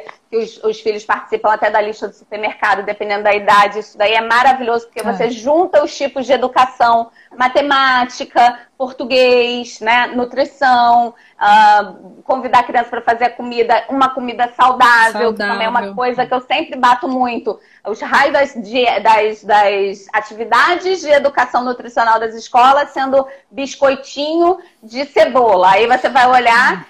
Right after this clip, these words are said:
Speaker 1: é farinha branca com um ce-, pacote de sopa de cebola em pó cheio de glutamato monossódico. Então, assim... Você não tá trabalhando educação nutricional quando você tem esse tipo de, de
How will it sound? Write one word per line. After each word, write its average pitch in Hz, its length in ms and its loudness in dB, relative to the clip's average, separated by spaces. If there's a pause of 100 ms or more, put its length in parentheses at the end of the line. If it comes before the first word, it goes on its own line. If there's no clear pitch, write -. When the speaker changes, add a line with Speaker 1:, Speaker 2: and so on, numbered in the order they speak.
Speaker 1:
é 247 120 2
farinha 247 640 2
branca 302 560 0
com 359 300 -2
um 349 40 -4
ce-, 311 380 0
pacote 269 460 2
de 277 120 -16 (120)
sopa 302 420 4
de 247 100 -8
cebola 262 480 0
em 277 120 -4
pó 262 300 2
cheio 294 280 -4
de 339 80 -6
glutamato 294 500 -4
monossódico. 247 880 0
Então, 240 200 -6
assim... 269 420 -6 (500)
Você 277 280 2
não 415 140 0
tá 359 240 4
trabalhando 240 420 -2
educação 190 400 -6
nutricional 185 680 -2
quando 185 240 -2
você 185 220 -4
tem 196 200 -8
esse 196 180 -10
tipo - 280 -12
de, 214 320 -8
de 196 420 -4